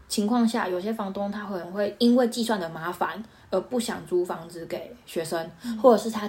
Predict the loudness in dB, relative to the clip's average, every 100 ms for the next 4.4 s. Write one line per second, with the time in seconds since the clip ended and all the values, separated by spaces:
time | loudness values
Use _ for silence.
0 | 0 0 2 -2 -2 0 2 2 2 0
1 | 0 -6 -6 -4 -2 -4 -2 0 2 2
2 | 0 -2 -2 -2 -6 -8 -8 -4 -2 -4
3 | -8 -8 -4 -6 -6 -18 -12 0 0 2
4 | 2 0 -2